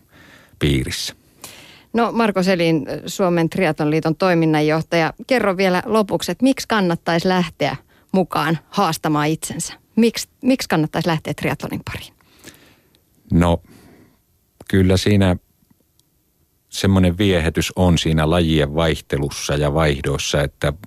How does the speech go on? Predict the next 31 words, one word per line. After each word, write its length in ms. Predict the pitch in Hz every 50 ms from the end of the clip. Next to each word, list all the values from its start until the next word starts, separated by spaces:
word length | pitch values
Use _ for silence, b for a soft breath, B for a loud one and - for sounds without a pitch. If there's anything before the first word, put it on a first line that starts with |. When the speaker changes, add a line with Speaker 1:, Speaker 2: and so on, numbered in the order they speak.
| B B B B B B B B B _ - -
Speaker 1:
ja 120 | 76 76 76
just 280 | 80 87 80 - -
siinä 300 | - - 76 73 76 76
semmoisessa 500 | - - 76 76 76 - 80 - - -
joustavuudessa, 1080 | 76 76 95 95 85 78 - - - - - 67 65 65 65 65 - - - - - 69
että 200 | 67 - - 78
jos 300 | 82 87 82 - - -
on 100 | 90 85
nyt 140 | 82 - -
oikein, 580 | 101 95 92 85 - - 82 78 78 76 76 -
oikein 440 | - 98 98 85 - 87 82 76 73
paha 240 | - 76 76 76 -
keli 340 | - 82 76 73 76 73
on, 100 | 71 71
niin 100 | 73 73
niitä 220 | 71 71 67 73 73
treenejä 540 | - - 78 76 73 71 71 71 71 69 71
voi 160 | 76 71 71
muuttaa. 540 | 73 78 76 71 - - _ - 73 73 73
Ja 180 | 73 73 73 B B B B B B -
kyllä 160 | 92 85 82
se 120 | - 98
harjoittelu 500 | 90 98 92 87 85 - - 92 87 85
paljon 220 | - 92 85 82 82
mielekkäämpää 800 | 82 82 78 76 73 - - 82 78 76 73 - 82 78 76 73
on, 120 | 73 73
kun 200 | 71 76 73 76 B B B B B B B B
lajit 280 | - 82 82 78 71 - -
vähän 260 | 76 71 76 76 71
vaihtuu 560 | 73 76 73 73 - - _ - 78 71 71 71
ja 180 | 71 71 71